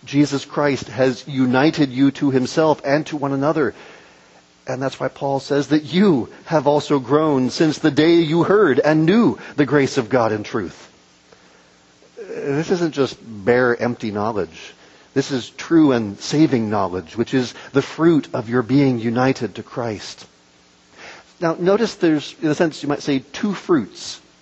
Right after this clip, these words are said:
that, of the gospel that we have in verses six to eight. One fruit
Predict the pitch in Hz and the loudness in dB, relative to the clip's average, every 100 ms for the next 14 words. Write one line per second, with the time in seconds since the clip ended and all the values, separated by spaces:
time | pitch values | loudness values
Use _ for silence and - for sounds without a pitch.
0 | - 123 120 - - - 120 117 123 123 | -4 0 0 -2 -14 -6 -4 0 0 -2
1 | - 104 107 110 110 113 104 104 107 98 | -4 -6 -4 -4 0 0 0 -6 -8 -10
2 | 95 - - 117 - - 107 101 - - | -14 -16 -14 -14 -12 -14 -10 -12 -12 -20
3 | _ _ _ _ _ _ _ _ - - | _ _ _ _ _ _ _ _ -20 -20
4 | - - - 131 156 175 - 95 95 | -20 -20 -10 0 0 0 -4 -8 -8